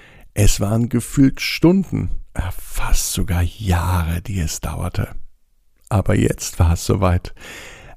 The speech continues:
Alle saßen gemeinsam am Tisch und Papa begann.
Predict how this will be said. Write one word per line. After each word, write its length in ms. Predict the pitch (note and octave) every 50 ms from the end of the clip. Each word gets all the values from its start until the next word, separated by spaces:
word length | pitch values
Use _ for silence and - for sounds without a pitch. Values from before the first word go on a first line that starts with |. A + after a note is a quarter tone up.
| - - -
Alle 280 | F2 G2+ C3 D3 D#3 C#3+
saßen 460 | - - F2 F2+ F#2 - - A2+ G#2+
gemeinsam 540 | G#2 F2+ D#2+ D2+ E2 G2 G2 G2+ G#2+ G#2 A2
am 220 | B2+ C3 B2+ -
Tisch 360 | - - - - - - - - - - - _ _ _ -
und 320 | - F#2+ F#2 F#2 - -
Papa 400 | - - G#2+ G#2 - B2 A#2 A2+
begann. 720 | A2+ - - A2+ A2 - - - G2+ E2+ D2+ - E2 E2